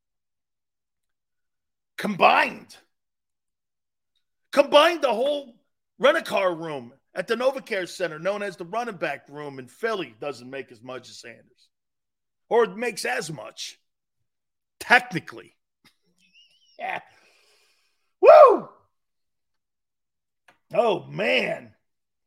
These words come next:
Now, let me ask you this one. Before we get to edge rushers with the Eagles. I can't wait to hear Tone and everyone else on this one.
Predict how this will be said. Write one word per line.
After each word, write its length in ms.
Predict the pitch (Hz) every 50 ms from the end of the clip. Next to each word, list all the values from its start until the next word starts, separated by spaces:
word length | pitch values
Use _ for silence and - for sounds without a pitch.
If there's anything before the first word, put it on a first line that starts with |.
| _ _ _ _ _ _ _ _ _ _ _ _ _ _ _ _ _ _ _ _ _ _ _ _ _ _ _ _ _ _ _ _ _ _ _ _ _ _ -
Now, 220 | 240 262 262 233
let 100 | 226 262
me 100 | 285 294 277
ask 200 | 269 254 - -
you 60 | 262
this 240 | 254 285 294 - -
one. 200 | 214 160 131 123 - _ _ _ _ _ _ _ _ _ _ _ _ _ _ _ _ _ _ _ _ _ _ _ _ _ _ _
Before 220 | - 233 240 247 247
we 80 | 247
get 180 | 190 254 247 247
to 180 | - 254 240
edge 160 | 247 247 196 165
rushers 440 | 180 180 175 170 - 175 156 113
with 120 | 156 175 170
the 160 | 156 151 160
Eagles. 400 | 175 165 135 117 101 - - - _ _ _ _ _ _ _ _ _ _ _ _ _ _ _ _ _ _ _ _ _ _ _ _ _ _ _ _ _ _ _ _ _ _ _ _ _ _ _ _ _ _ _ _ _ _ _ _ _ _ _ _ _ _ _ _ _ _ _ _ _ _ _ _ _ _ _ _ _ _ _ _ _ _ _ -
I 140 | - 185 240
can't 260 | - - 262 214 175
wait 160 | 170 165 165 160
to 120 | 160 147
hear 240 | 127 147 160 156 151
Tone 340 | 151 - - 147 151 165 170
and 140 | 160 147 143
everyone 360 | 147 156 156 156 156 151 147
else 240 | 156 175 180 - -
on 120 | 143 131
this 200 | 131 123 - -
one. 220 | 131 120 120 117